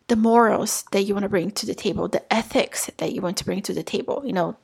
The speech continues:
that's a huge part of it. Like, just understanding your mission, uh, where you're coming from, that place in your heart,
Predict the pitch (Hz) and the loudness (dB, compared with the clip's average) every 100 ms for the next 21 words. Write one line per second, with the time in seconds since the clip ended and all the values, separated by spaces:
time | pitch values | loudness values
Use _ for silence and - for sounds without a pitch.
0 | _ 220 220 226 - 233 220 - 226 208 | _ 2 2 -2 2 2 2 0 2 2
1 | 220 262 - - 214 - 220 - 214 214 | 2 0 0 -4 -4 -2 0 2 0 0
2 | - 240 214 202 208 202 233 208 165 214 | -2 0 0 2 2 4 4 0 -2 -6
3 | - - - - 226 302 269 233 233 240 | -10 -14 -12 -4 -2 0 4 8 8 8
4 | 208 - 247 240 233 202 196 196 208 - | 4 2 2 4 2 4 6 4 0 -4
5 | 202 202 - 226 - 208 202 - 214 196 | -2 2 4 4 2 -2 -2 6 6 6
6 | - | 0